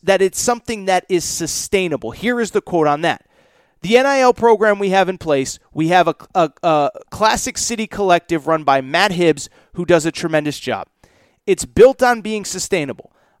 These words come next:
I don't think what's going on in college football right now at some places is sustainable," meaning, can you do that year in and year out and repeat that? Can you honor the commitment that some people are trying to make to kids to get them to get to their school?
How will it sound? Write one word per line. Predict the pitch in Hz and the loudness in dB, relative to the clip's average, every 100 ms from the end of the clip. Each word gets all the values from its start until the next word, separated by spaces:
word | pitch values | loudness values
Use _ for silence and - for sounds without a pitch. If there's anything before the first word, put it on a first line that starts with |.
| _ | _
I | 160 226 | 2 6
don't | 277 269 - | 6 4 2
think | 240 233 | -2 0
what's | 180 185 | 0 0
going | - 190 214 220 | 2 2 2 0
on | 196 196 | 0 0
in | 202 | 0
college | 185 185 202 | 2 2 2
football | - 196 190 175 | 0 0 4 6
right | 175 170 | 4 2
now | 156 156 | 0 0
at | 160 - | -2 -2
some | 190 196 | -2 -2
places | - 180 170 175 | 0 0 0 -6
is | - 175 | -4 -4
sustainable," | - 156 - 285 247 170 160 | -4 -8 -2 -2 0 -2 -2
meaning, | 165 190 180 170 - _ - | -2 -2 -2 -4 -14 _ -2
can | 202 202 | -2 0
you | 202 | -6
do | 165 - 233 285 | -8 -4 -2 0
that | 262 220 208 | 2 2 0
year | 170 202 214 | -4 -4 -2
in | 214 | -2
and | 202 196 | -4 -4
year | 175 175 | -2 2
out | 160 151 | 4 2
and | 185 175 | 0 -2
repeat | 185 - 226 - | -2 -4 -8 -6
that? | 113 - _ _ - | -6 -8 _ _ -4
Can | 220 220 | -2 -2
you | 220 - | -6 -4
honor | 190 214 285 294 | 0 0 0 -2
the | 269 269 | -4 -6
commitment | 262 226 202 190 196 | -4 -2 -2 -4 -6
that | 180 160 | -6 -4
some | - 196 | -2 -2
people | 202 220 214 | -4 -6 0
are | 208 | 0
trying | 190 190 180 180 | 0 -2 -2 -2
to | 170 | -8
make | 151 214 233 | -2 -2 -2
to | - 180 | -6 -14
kids | - - 262 254 214 - _ _ | -10 -4 -4 -4 -6 -14 _ _
to | - 180 | -10 -6
get | 131 233 - | 2 2 2
them | 240 220 | 0 -2
to | 208 | -4
get | 170 185 | -2 -2
to | - | -2
their | 170 170 | -4 -4
school? | - - 254 143 | -4 -6 -4 -4